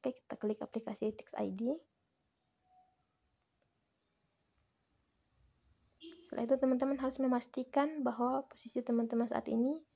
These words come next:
su-, berada di dekat-dekat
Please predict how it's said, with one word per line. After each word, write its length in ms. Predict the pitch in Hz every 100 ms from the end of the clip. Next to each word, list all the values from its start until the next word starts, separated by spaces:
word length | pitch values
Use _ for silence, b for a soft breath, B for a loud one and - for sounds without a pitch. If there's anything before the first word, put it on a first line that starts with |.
| _ _ _ _ _ _ _ _ _
su-, 240 | - 247 - _ _ _ _ _ -
berada 340 | 220 226 226 247
di 140 | 254
dekat-dekat 580 | 233 226 214 226 -